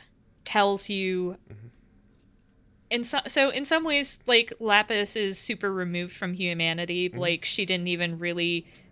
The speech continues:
Speaker 1: recognize or care that she almost drowned, uh, Connie, for
Speaker 2: Mm-hmm.
Speaker 1: starters. But it's also kind of interesting how close to humanity she is, because sleep is a uniquely human thing, and she chooses to do it because she likes it.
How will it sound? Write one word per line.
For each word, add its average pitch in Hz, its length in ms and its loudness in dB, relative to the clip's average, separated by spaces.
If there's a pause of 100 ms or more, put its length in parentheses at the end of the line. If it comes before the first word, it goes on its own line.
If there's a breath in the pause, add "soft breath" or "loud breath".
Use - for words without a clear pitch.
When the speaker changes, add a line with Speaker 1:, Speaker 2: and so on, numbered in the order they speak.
(120)
Speaker 1:
recognize 180 680 0
or 180 160 0
care 175 480 2
that 165 360 0
she 165 560 -4 (160)
almost 170 480 -2
drowned, 160 580 -4 (100)
uh, 165 400 -6 (460)
Connie, 190 640 -2 (340 soft breath)
for 208 140 -6
Speaker 2:
Mm-hmm. - 100 0
Speaker 1:
starters. 175 640 0 (340 soft breath)
But 196 420 2
it's 208 240 -2
also 208 680 -2
kind 208 160 -4
of 190 80 -4
interesting 180 380 -2
how 180 180 -4
close 233 300 -2
to 220 100 -6
humanity 185 440 -2
she 180 220 -4
is, 170 160 -4
because 175 600 -2 (320)
sleep 247 340 -4
is 214 180 0
a 214 60 0
uniquely 190 600 -4
human 180 420 -6
thing, 165 400 0
and 160 140 -6
she 160 200 -4
chooses 160 500 -6
to 165 100 -8
do 165 260 -4
it 156 180 -4
because 143 320 -6
she 143 220 -4
likes - 380 -8
it. - 200 -14